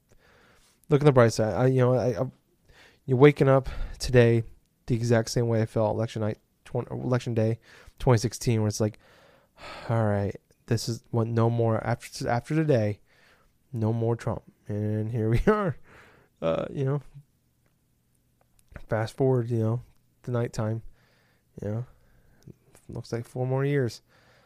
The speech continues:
um, if we're lucky. Um, but, uh,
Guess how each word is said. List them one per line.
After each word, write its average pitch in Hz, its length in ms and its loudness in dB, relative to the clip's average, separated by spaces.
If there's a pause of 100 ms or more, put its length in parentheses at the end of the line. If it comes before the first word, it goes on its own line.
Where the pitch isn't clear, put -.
(380)
um, 107 460 -4 (120)
if 120 200 -8
we're 127 60 -2
lucky. 117 400 -4 (760)
Um, 101 480 -4 (920)
but, 113 200 2
uh, 107 260 0